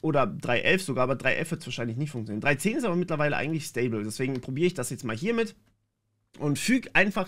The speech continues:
hier alles ein. Also ihr könnt PowerShell öffnen, wie ihr gerade gesehen habt, groß schreiben, Rechtsklick und dann PowerShell-Fenster hier öffnen. Und ihr braucht natürlich Python installiert, das ist klar, aber das habt ihr hoffentlich sowieso alle. Und dann können wir es einfach hier reinfügen. So, und während das jetzt runterlädt,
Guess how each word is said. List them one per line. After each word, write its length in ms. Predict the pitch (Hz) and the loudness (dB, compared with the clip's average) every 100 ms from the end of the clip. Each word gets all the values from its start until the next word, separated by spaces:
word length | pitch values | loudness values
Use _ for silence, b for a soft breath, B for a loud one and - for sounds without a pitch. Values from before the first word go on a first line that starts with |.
| - | 0
hier 200 | 190 - | 2 4
alles 220 | 151 151 | 2 2
ein. 200 | 127 101 | 0 0
Also 140 | 110 131 | 0 0
ihr 120 | 127 | 2
könnt 220 | 170 151 | 2 2
PowerShell 420 | 180 208 - 180 | 2 2 2 2
öffnen, 280 | - - 139 B B B | 2 -2 -2 B B B
wie 80 | |
ihr 60 | 151 | 4
gerade 200 | 147 135 | 6 4
gesehen 240 | 123 147 | 4 4
habt, 140 | 151 143 | 4 2
groß 260 | 143 196 | 4 4
schreiben, 360 | - - 165 151 | 4 4 4 4
Rechtsklick 560 | 156 175 - 170 156 B B B | 2 0 0 0 0 B B B
und 160 | 143 147 | 2 4
dann 220 | 147 143 | 4 2
PowerShell-Fenster 760 | 147 151 143 131 147 131 117 | 2 2 2 -2 -2 -6 -4
hier 240 | 117 254 262 | -2 2 2
öffnen. 420 | 151 160 147 b b b _ | 2 0 -2 b b b _
Und 160 | 160 156 | 0 2
ihr 80 | |
braucht 300 | 143 185 262 | 6 6 8
natürlich 340 | 202 196 190 - | 4 4 2 4
Python 380 | - 185 180 139 | 4 4 2 -2
installiert, 580 | 123 - 123 151 170 - | -4 -2 0 2 0 -4
das 220 | - 123 113 | -10 -8 -8
ist 160 | - | -4
klar, 160 | 143 156 | 4 4
aber 160 | 151 | 4
das 280 | 113 110 - | 0 -6 -4
habt 220 | 123 - | -4 -4
ihr 120 | - 113 - - - | -6 -4 -6 -10 -4
hoffentlich 340 | 151 135 113 | 0 0 -2
sowieso 380 | 110 113 147 185 | -4 0 2 4
alle. 240 | 110 160 B B B B _ | 2 0 B B B B _
Und 160 | 196 208 | 0 4
dann 140 | 190 | 6
können 160 | 190 202 | 6 2
wir 60 | 196 | 0
es 80 | |
einfach 260 | - 147 190 | -2 -2 -2
hier 240 | 190 165 | 0 0
reinfügen. 600 | 131 147 147 110 104 95 - | 2 0 0 -2 -2 -2 4
So, 160 | 214 | 4
und 240 | 147 170 196 | 4 2 2
während 240 | 226 175 | 4 2
das 100 | 240 | 0
jetzt 180 | 262 - | -2 -2
runterlädt, 560 | 285 233 160 180 185 | -2 2 2 2 -2